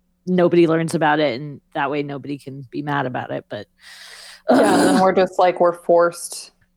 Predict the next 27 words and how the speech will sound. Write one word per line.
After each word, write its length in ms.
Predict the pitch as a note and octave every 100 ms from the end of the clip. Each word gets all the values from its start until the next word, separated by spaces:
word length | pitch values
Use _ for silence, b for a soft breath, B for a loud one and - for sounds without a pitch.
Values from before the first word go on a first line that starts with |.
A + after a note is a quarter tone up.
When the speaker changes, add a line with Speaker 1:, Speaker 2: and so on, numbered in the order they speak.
| _ _ _ _ -
Speaker 2:
or 200 | F3 E3+
we 160 | F3+
feel 640 | F3+ - F#3+ F#3 E3+ E3 -
a, 340 | E3+ E3 D#3+ -
a 120 | F3+
duty 600 | E3 F3+ F3 E3 D#3 D#3+ E3+ -
to 100 | -
learn 240 | D#3+ D#3 D3+
about 440 | D#3 - - -
this 540 | - - - - - - _
stuff 640 | - - E3 - - - - -
now, 440 | F3 D#3+ E3 E3+ -
which 240 | F#3+ F3+
is 180 | F3 E3
good. 440 | - E3 D3 - F3+ _ _ _ _ -
Um, 160 | E3+ G3
Speaker 1:
Right. 280 | E3+ D3+ -
Speaker 2:
but 100 | F3+ F3
it 100 | -
sucks 240 | G#3 G3+
that 140 | G#3 F#3+
it 80 |
had 180 | F3+ E3+
to 80 | D#3+
happen 460 | E3 D#3+ D3+ D#3 D3+
this 240 | D3+ -
way. 360 | - - -